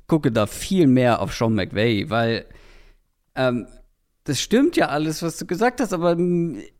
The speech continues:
ich frage mich, ob du oder warum du so spielst, wie sie jetzt auch zum Beispiel letzte Woche gespielt haben. Also ich hab das Gefühl, man findet noch nicht so richtig die Mischung, die Balance zwischen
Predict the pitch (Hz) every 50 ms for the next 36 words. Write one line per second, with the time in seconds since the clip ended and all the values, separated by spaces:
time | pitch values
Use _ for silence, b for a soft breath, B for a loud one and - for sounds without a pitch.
0 | _ _ - - - 196 180 - - - - - 165 165 165 180 190 180 180 170
1 | 165 165 165 160 - - - 160 165 160 - - - - 160 160 160 156 156 151
2 | 151 143 139 139 - _ _ _ _ _ _ _ _ _ _ _ _ _ _ _
3 | _ - 123 120 113 110 123 123 135 151 180 214 214 190 170 165 147 131 143 143
4 | 143 135 - - - 160 165 147 147 - - 139 139 131 131 131 135 123 - 123
5 | 127 120 - 131 120 127 127 120 - - - 120 117 117 113 110 107 104 - -
6 | - - 123 113 - - - 110 107 107 110 113 110 117 107 - - - - 160
7 | 185 196 180 - 120 104 95 98 90 92 90 80 113 113 123 - 127 127 - 170
8 | - - 156 - - - 135 - - 147 170 175 156 147 135 135 135 131 - -
9 | - 160 175 196 190 180 - - 147 147 151 151 - - 143 131 135 160 160 -
10 | - 170 - - - 135 127 131 139 170 180 - - 190 160 147 139 135 127 123
11 | 127 127 131 147 165 170 165 - - - 147 139 - - 147 139 135 135